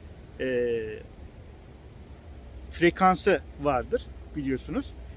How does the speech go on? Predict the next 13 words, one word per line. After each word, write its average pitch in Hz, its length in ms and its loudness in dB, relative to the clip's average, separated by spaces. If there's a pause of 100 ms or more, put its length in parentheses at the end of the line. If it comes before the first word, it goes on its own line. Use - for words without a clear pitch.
(180)
E, 156 220 -8
bunlar 285 360 6 (120)
hani 208 260 2
gerici 233 440 6
diyoruz 262 280 0
ya, 127 160 2 (120)
işte 220 260 4
böyle 269 160 4
gerici 185 640 6
oluyor 127 320 2 (100)
bunlar. 110 220 -6
Niye? 233 200 2
Çünkü 220 340 2